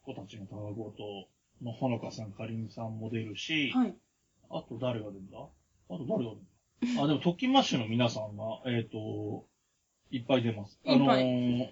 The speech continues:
Speaker 1: 三人、特勤マッシュのレギュラーで放送してる番組。
Speaker 2: はい。
Speaker 1: あ、真冬さん、特勤マッシュの番組って聞いてる番組とかありますか？
Speaker 2: えっと、墓場のラジオ聞いてます。
Speaker 1: あー、はいはいはい。
Speaker 2: はい。
Speaker 1: 墓場のラジオの渋ちゃんと、
Speaker 2: はい。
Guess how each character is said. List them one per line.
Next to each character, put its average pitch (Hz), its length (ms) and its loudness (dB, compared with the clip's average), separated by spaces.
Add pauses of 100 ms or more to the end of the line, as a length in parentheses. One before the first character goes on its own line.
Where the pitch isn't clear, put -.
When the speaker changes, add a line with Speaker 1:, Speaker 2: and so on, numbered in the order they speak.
(180)
Speaker 1:
三 233 340 4
人、 240 260 6 (360)
特 226 120 -4
勤 254 160 0
マ 285 80 6
ッ - 40 0
シ - 100 0
ュ - 20 2
の 131 80 4
レ 139 120 6
ギ 190 80 4
ュ - 20 6
ラ 214 140 10
ー - 20 0
で 202 320 2
放 175 240 2
送 180 140 0
し - 40 -4
て 185 60 0
る 175 80 2
番 170 180 4
組。 165 360 0
Speaker 2:
は 277 180 8
い。 196 180 0
Speaker 1:
あ、 120 140 2 (420)
真 160 140 10
冬 311 180 10
さ 320 180 4
ん、 - 40 2
特 226 160 2
勤 240 120 2
マ 262 100 8
ッ - 20 8
シ - 100 0
ュ 151 40 4
の 117 60 2
番 107 180 4
組 107 260 -4
っ - 20 -8
て - 140 -16
聞 131 220 2
い 131 40 -4
て - 140 -2
る 135 100 8
番 127 160 6
組 127 140 4
と 117 80 -2
か - 80 -6
あ 101 40 -6
り 110 80 -2
ま 113 120 2
す - 100 -14
か？ - 60 -20 (600)
Speaker 2:
え 220 60 0
っ 208 40 0
と、 214 80 -2
墓 226 340 4
場 359 140 10
の 339 140 6
ラ 311 160 10
ジ 220 100 4
オ 180 80 2
聞 208 180 -4
い 190 40 -2
て 185 140 -2
ま 180 180 -2
す。 - 140 -12 (320)
Speaker 1:
あ 165 60 4
ー、 151 560 12
は 135 80 12
い 123 40 8
は 113 60 2
い - 20 0
は 104 80 -2
い。 104 160 -6 (100)
Speaker 2:
は 214 220 2
い。 - 20 6
Speaker 1:
墓 202 240 6
場 226 120 6
の 226 100 6
ラ 233 140 10
ジ 180 120 6
オ 190 120 4
の 240 300 4
渋 143 360 4
ち 120 80 -6
ゃ 110 80 -4
ん 104 100 -10
と、 - 160 -8
Speaker 2:
は 196 160 8
い。 107 160 4